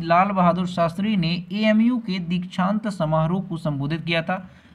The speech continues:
सर सैम-, सैयद अहमद खान ने अठारह सौ सतहत्तर में मोहम्मडन एंग्लो ओरिएंटल एएमओ स्कूल की स्थापना की थी। उन्नीस सौ बीस में उसी स्कूल ने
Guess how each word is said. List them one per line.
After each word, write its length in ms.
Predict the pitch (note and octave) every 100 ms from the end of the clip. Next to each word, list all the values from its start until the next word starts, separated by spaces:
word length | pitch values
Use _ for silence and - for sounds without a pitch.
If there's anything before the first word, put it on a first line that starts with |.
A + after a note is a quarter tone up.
| _
सर 140 | A3 A#3
सैम-, 360 | A3+ G#3+ G#3+ A3+
सैयद 560 | - - F#3+ G3 A3 G#3+
अहमद 480 | - F3+ G3 G3 F#3
खान 260 | F#3+ A3 F#3+
ने 100 | C#3+
अठारह 420 | D#3 - F#3+ A#3
सौ 160 | A#3 A3+
सतहत्तर 600 | - F#3 F3+ G3 B3 G#3+
में 160 | C3 - - - - -
मोहम्मडन 680 | F#3+ A3+ A#3 A3+ B3 B3 A#3 -
एंग्लो 400 | F#3+ G#3 G#3 A3+ A#3
ओरिएंटल 680 | A3+ F3+ F3+ F#3 F3 C#3 - -
एएमओ 1040 | G3+ G3 F#3 - - _ _ - G#3 F#3 - A#3
स्कूल 420 | F3+ - A3+ A#3+
की 260 | - G3 G#3+
स्थापना 560 | F3+ D#3+ E3+ G3 G3+ A3+
की 220 | G#3+ D3
थी। 220 | - A#2+ -
उन्नीस 300 | D#3+ F#3 -
सौ 100 | G3
बीस 240 | E3 E3
में 120 | F3 F3+
उसी 520 | F3+ F#3+ F3+ B3+ C4
स्कूल 380 | - G3+ G#3+ G#3+
ने 220 | D#3